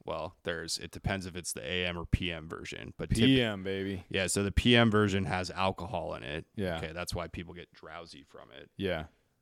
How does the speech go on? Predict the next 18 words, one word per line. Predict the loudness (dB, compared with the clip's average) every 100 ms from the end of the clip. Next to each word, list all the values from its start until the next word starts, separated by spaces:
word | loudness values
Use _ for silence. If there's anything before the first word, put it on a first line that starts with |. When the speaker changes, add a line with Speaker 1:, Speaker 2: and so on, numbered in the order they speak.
| -18
Speaker 1:
Um, | -16 -16 -18 -20 _ _ _ _ _ -20 _ _ -8
and | -4
then | -4
it | -4
typically | 0 2 2 2 2
has | 0 0 0 -2 0
acetaminophen, | 2 4 4 2 0 -2 -6 -8 -6
which | -6 -8
is | -8 -6
Tylenol, | -6 -6 -8 -8 -6 -8 -10 _ -4
Speaker 2:
Mm-hmm. | 0 0 -2 -6
Speaker 1:
right? | -6 -4 -6 -6
And | -2
then | -2
it | -4
has | -2 -2 -2 -4
a | -8 -6
cough | -6 -2 0 0 -2